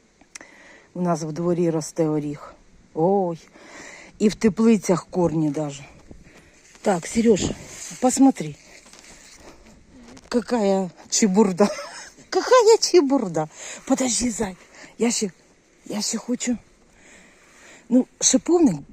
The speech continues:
не буду. Він, во-первых, колючий, во-вторых, кущі ці теж з цвітками не буду. Оце надо у доробло, дівочки, вже з давно-давно постригти.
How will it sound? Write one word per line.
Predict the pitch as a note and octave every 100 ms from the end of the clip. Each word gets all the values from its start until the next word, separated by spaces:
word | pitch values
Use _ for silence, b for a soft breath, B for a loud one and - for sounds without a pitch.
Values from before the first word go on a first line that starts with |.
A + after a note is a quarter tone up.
| -
не | A#3+
буду. | A#3+ F3 D#3+
Він, | D#3+ A3+
во-первых, | A#3 A#3+ B3 A#3
колючий, | B3+ A#3 D4 - F3 D3+ - -
во-вторых, | G#3 G3+ B3 B3 A#3 - - B B B
кущі | - A#3 B3
ці | A3+ A3
теж | F#3 C4
з | A#3
цвітками | - G#3+ - A3 G3
не | F#3+ F#3+
буду. | E3+ F#3 F#3 B B B B
Оце | D4 - F4+
надо | A#3 E3+ D#3+
у |
доробло, | E3 F3+ E3+ D3+ D#3+
дівочки, | D#3+ D3 D3+ -
вже | F3 D#3 F3
з |
давно-давно | D#3 F3 A#3 C4+ G3+ F#3 G#3
постригти. | F#3 F#3 - F3 D#3 C#3+ - E3